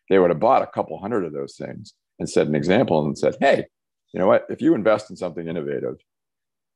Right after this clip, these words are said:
we can buy it, even though it's not a budget line item today." But I would, I would argue, um, that no defense company is incented to be innovative and do a new product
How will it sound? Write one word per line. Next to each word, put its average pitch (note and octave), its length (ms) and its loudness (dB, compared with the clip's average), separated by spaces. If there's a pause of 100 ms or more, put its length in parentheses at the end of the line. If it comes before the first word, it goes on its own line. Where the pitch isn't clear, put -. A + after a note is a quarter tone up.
(100)
we B2 120 4
can A2+ 160 0
buy F#2 280 6
it, D#2 180 0
even A#2 280 -2
though G2+ 160 0
it's - 160 -2
not F2+ 160 -2
a E2 40 -6
budget E2 440 -4
line D#2+ 200 -14
item D2+ 240 -10
today." D2+ 480 0 (400)
But F2 100 4
I G#2 120 4
would, A2+ 180 4
I A2 120 4
would A#2 140 2
argue, F#2 520 -4 (320)
um, D2 400 -10 (640)
that F#3 220 2 (160)
no A#2+ 240 6
defense A#2 340 2
company D2 440 -6
is C3+ 200 2
incented G#2 640 -2 (520)
to E2 100 -6
be G2 520 2 (180)
innovative D2+ 580 0 (400)
and D#2+ 160 -8
do G2+ 180 6
a G#2+ 40 4
new F2+ 180 2
product F2 600 0